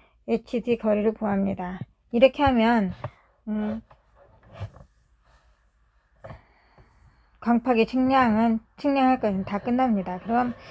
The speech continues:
이걸 어떻게, 측량한 값을 어떻게 구하는지, 또 어떻게 광파기를 설치해서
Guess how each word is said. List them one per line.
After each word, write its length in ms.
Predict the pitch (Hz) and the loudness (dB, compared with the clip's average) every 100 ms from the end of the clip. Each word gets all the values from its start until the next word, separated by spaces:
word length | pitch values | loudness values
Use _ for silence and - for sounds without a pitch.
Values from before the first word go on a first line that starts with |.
| - - | -20 -6
이걸 200 | 226 240 | 0 2
어떻게, 840 | 214 214 262 - 226 214 226 202 185 - - _ _ | 2 2 0 0 -2 2 4 2 -2 -12 -20 _ _
측량한 500 | 302 294 269 277 269 | -2 2 2 2 0
값을 320 | 247 202 214 | -2 -2 0
어떻게 360 | 208 233 240 240 | 0 0 0 -2
구하는지, 880 | - 226 220 214 208 220 277 320 - _ _ _ | 0 0 2 2 0 2 2 0 -8 _ _ _
또 160 | - 220 | -6 -2
어떻게 340 | 208 262 240 | -2 -4 -4
광파기를 760 | 233 220 208 240 214 214 202 202 196 | -4 -2 -2 0 0 0 0 0 0
설치해서 920 | 262 254 240 233 233 196 190 202 | -4 -4 0 0 0 -2 0 0